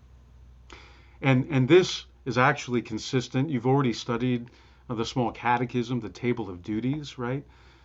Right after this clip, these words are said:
So in the table of duties, uh, we, we have certain holy offices that are instituted by God, and we have the biblical passages that describe what are the duties that God has attached to those offices.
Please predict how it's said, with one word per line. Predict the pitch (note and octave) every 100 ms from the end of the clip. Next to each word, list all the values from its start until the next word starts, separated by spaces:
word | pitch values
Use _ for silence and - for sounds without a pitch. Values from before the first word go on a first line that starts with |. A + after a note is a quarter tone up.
| _
So | - C3+
in | A#2
the |
table | A2+ C3 B2 A#2
of | G2
duties, | A2 A#2 A#2 A#2 A2+ - - - - - _ A#2
uh, | G#2
we, | A2 B2
we | D3 A2
have | A2 G2+
certain | - D3+ D3+ A#2+ - -
holy | - D#3 D3 C3+ A2+ -
offices | B2 B2+ A#2+ - G2
that | G#2+ G#2
are | A#2
instituted | C#3+ C3 - C#3+ C3 A2+ G#2+
by | G2+
God, | G2 A2 A#2+ A2+
and | G2+
we | G2+
have | A2
the | G#2
biblical | G#2 A#2 B2+ G2
passages | - C3+ E3+ A2+ F2+ F#2+ A2 C3 - - _ _ _
that | A#2+ A2+
describe | A#2+ - - B2 C3 C#3+ A2+ G#2+
what | G#2+ C#3
are | D3+
the | A#2
duties | G#2 B2+ E3 D#3 G2 G#2
that | B2
God | A2 A#2+ C#3+
has | A#2
attached | F#2 - - D#3 C3 G2+ - - - _ -
to | A2+
those | A#2 A2+
offices. | B2 C3 - - - - -